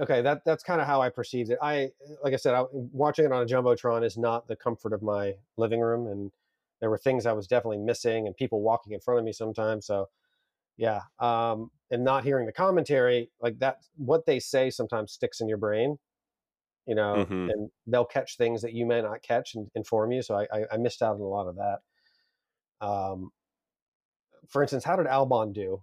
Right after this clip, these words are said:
Speaker 1: 'Cause I feel like I didn't get to really get a sense of what he was doing.
Speaker 2: Points. He got point, he got a point, two points. Well, I think for Alex Albon, with that vehicle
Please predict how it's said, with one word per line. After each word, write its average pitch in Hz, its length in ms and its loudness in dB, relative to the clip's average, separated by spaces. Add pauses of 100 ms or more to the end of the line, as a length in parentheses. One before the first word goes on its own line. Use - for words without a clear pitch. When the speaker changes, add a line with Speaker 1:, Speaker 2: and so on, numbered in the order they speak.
(120)
Speaker 1:
'Cause - 100 -6
I 110 60 -2
feel 123 140 2
like 120 120 0
I 113 60 2
didn't 113 200 -4
get 107 140 -6
to 110 80 -6
really 107 400 -2
get 110 120 -2
a 104 40 -4
sense 110 280 -2
of 95 80 -14
what 104 100 0
he 110 100 -4
was 98 160 -6
doing. 87 320 -14 (880)
Speaker 2:
Points. - 540 -4 (1040)
He - 140 -14
got 165 180 -6
point, - 220 -6
he 120 60 -4
got 170 120 -2
a 151 40 -6
point, 185 280 -6
two 165 100 -10
points. 196 400 -8 (440)
Well, 113 300 0
I 117 80 0
think 139 300 -2
for 120 460 0
Alex 107 300 0
Albon, 87 500 0 (440)
with 113 340 -2
that 117 280 -2
vehicle 113 800 -2